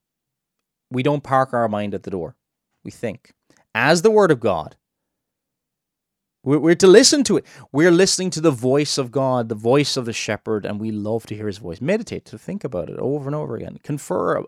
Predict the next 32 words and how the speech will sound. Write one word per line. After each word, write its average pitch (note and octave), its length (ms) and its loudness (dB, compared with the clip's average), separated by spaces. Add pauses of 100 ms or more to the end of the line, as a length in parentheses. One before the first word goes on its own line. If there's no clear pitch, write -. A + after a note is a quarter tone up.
on F#2 160 -6
it. - 80 -12 (320)
Hide F#3 400 -2
it G3 100 0
in F#3+ 120 -2
our E3+ 160 0
hearts A#2+ 360 -4
and A2+ 100 -4
bring G#2+ 200 -6
forth F3 360 -2
the C3+ 100 -6
fruit C#3 440 -4 (300)
of A#2+ 180 -4
it A#2+ 160 0 (220)
in A2 160 -4
our G#2 260 -2
lives. E2+ 300 -6 (640)
Don't A#3 480 2 (140)
just D#3 540 -2
store C#3 640 -2
the B2+ 120 -4
information A2 640 -6
you D3+ 140 -6
hear G#2+ 480 -6 (1400)
in A#2+ 100 -8
your G#2+ 80 -4
brain F2 320 -8 (840)
and G#2+ 120 -8
it G#2+ 100 -6
goes C#3 400 2
no A#2+ 160 -2
further. G2 480 -6